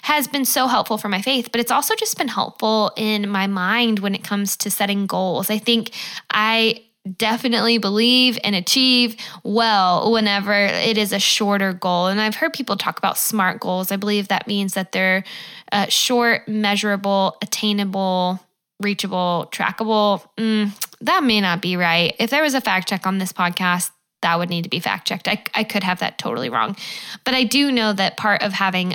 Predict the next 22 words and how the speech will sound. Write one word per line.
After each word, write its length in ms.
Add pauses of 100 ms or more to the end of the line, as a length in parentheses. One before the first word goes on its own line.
a 140
goal, 640
a 60
smart 380
goal 260
that 340 (340)
is 160
attainable, 580
is 120
making 280
sure 180
that 120
it 120
is 100
short. 560
And 240
that 260
really 280
makes 260
a 40
big 200
difference. 540